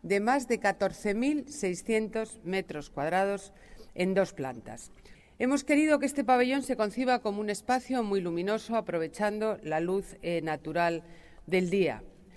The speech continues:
También queremos que esta instalación fuese sostenible desde el punto de vista económico y ambiental.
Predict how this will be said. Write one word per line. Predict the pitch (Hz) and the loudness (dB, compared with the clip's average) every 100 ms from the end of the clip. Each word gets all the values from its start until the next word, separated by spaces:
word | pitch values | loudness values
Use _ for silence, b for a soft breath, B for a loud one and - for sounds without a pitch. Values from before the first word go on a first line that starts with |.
| B B - | B B 0
También | 202 196 208 254 247 | 2 4 2 2 2
queremos | - 220 254 254 254 330 - - | 0 4 4 4 -2 -4 -6 -4
que | |
esta | 196 - | -2 -2
instalación | 196 - 180 175 233 247 269 | -4 -2 -2 0 0 0 0
fuese | 226 208 190 | -2 -4 -4
sostenible | - - 180 196 226 233 | -4 -2 -2 -2 0 2
desde | 220 190 | 2 0
el | 185 | -6
punto | - 220 220 | -6 -4 -2
de | 196 | -2
vista | 220 - 233 | -4 -4 -4
económico | 220 180 226 254 277 302 302 - | -2 0 0 0 -2 -6 -8 -2
y | 170 | -2
ambiental. | 151 143 143 151 139 | 0 -2 -2 -2 -4